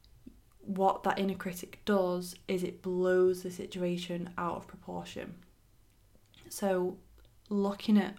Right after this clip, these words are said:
what is <laughs> actually going on objectively rather than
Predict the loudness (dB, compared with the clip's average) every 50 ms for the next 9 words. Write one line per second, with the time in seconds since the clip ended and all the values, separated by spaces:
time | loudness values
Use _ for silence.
0 | -12 -10 -4 0 0 0 0 -2 -4 -2 0 2 2 2 0 -2 -2 -2 -2 0
1 | 0 0 0 2 0 0 0 0 -2 -2 -2 -2 -2 -2 -2 -4 -6 -6 -6 -6
2 | -4 -2 -2 0 0 0 -2 -4 -8 -14 -20 -20 -20 -20 -20 -20 -12 -4 0 2
3 | 2 2 2 2 0 0 0 0 2 2 0 0 -4